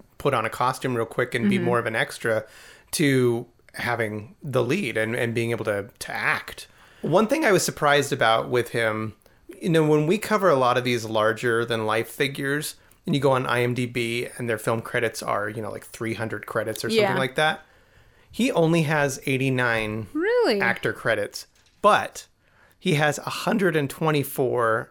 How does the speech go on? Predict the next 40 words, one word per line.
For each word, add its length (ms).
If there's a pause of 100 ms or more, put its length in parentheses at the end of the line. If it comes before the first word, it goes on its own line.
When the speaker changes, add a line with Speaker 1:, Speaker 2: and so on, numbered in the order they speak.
Speaker 1:
self 560
credits 640 (560)
because 720 (120)
he, 540
in 100
the 80
nineties 600
and 140
onward, 640 (440)
was 180
appearing 400
on 160
game 260
shows 300
and 80
all 140
that. 160
We'll 80
get 220
to 100
that. 400 (420)
But 120
I 160
was, 200
like, 300 (320)
blown 260
away 300
that 140
he 120
only 300
had 480 (240)
eighty-nine 460
credits 360
as 120
an 100
actor. 360
That 200
really 340
surprised 580
me. 280